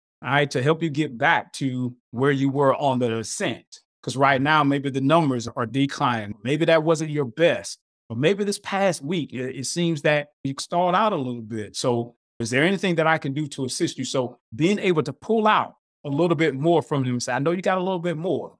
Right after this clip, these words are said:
I know, you know what I'm saying, you can do more than what we're doing right now." And then the last thing is we're pushing. We see the greater potential in them. We see opportunities for them to now make a different impact, maybe a greater impact on the organization.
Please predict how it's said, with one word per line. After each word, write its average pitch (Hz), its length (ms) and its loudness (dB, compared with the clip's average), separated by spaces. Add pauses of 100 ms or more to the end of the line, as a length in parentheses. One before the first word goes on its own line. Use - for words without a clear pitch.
(140)
I - 100 -8
know, 175 440 4
you 151 120 -2
know 156 80 4
what - 20 4
I'm 139 40 0
saying, 143 200 -2
you 160 60 -2
can 143 140 -2
do 135 320 0 (240)
more 156 340 4
than 131 120 0
what 131 160 -2
we're 135 100 -2
doing 131 320 -2
right 120 240 -2
now." 110 320 -6 (680)
And 156 200 2
then 202 200 6
the 170 100 6
last 175 360 4
thing 139 280 -4
is 127 120 -10
we're 143 140 -4
pushing. - 420 -2 (1300)
We 170 280 4
see 202 380 0
the 135 120 0
greater 147 340 4
potential 156 640 0
in 139 200 -2
them. - 120 -18 (460)
We 156 100 0
see 196 280 0
opportunities 147 760 0
for 123 160 -8
them 147 200 0
to 143 100 -4
now 147 260 2
make 135 240 0
a - 60 -4
different 135 440 -2
impact, 123 460 -2
maybe 139 240 2
a 147 60 2
greater 139 400 2
impact 135 480 -4
on 123 80 0
the 117 80 2
organization. 123 580 0